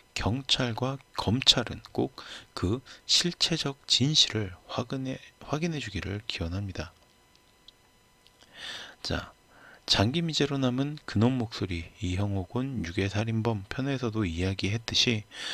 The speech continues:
우리나라의 강력사건 검거율은 팔십 프로를 넘어서는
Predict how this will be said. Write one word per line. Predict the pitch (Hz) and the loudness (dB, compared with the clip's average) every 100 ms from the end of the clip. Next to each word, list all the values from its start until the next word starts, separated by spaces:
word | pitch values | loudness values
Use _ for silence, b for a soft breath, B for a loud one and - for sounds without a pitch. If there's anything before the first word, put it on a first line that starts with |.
| B B | B B
우리나라의 | - 101 185 165 92 107 | 0 2 4 4 4 2
강력사건 | 117 - 78 107 143 - - 113 - 120 131 | -2 -4 -2 -2 -2 -4 -4 -2 0 0 -2
검거율은 | - 98 107 117 123 101 82 135 190 B B B - | -2 0 0 0 2 0 0 -2 -4 B B B -2
팔십 | - 170 - 190 - | 0 6 6 4 -2
프로를 | - 156 143 135 | -4 -2 0 2
넘어서는 | 87 101 104 85 98 | 4 2 2 0 0